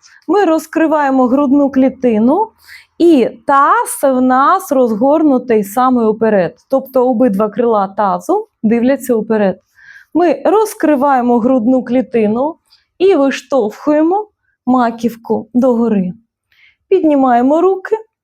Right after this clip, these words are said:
і складаємо руки на лікті. І штовхаємо таз якомога більше до підлоги. Розкрив грудну клітину. Добре. Тримаємо так десь хвилину.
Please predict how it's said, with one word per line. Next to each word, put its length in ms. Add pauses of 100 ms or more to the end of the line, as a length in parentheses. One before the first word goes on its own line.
(720)
і 160 (340)
складаємо 800
руки 380
на 500
лікті. 520 (500)
І 120
штовхаємо 680
таз 520
якомога 600
більше 600 (560)
до 180
підлоги. 680
Розкрив 640
грудну 400
клітину. 640 (680)
Добре. 400 (1300)
Тримаємо 560
так 280
десь 240
хвилину. 720